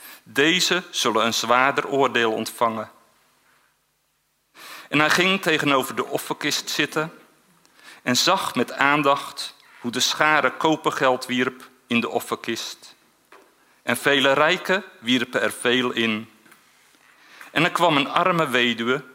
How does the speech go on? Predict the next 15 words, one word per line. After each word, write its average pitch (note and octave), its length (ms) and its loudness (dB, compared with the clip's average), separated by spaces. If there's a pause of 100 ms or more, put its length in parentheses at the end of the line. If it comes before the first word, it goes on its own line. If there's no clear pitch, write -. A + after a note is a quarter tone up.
(140)
die - 220 2
er - 100 -8
twee E3 420 0
koperstukjes - 880 -4
in G#2+ 180 -4
wierp. G#2+ 460 -8 (140)
Dat - 180 -2
is A#2 120 -2
een A2+ 160 0
duit. G#2+ 480 0 (1500)
En C3+ 120 0
hij C#3+ 160 4
riep D#3 320 -2 (140)
zijn - 220 0
discipelen D3 640 0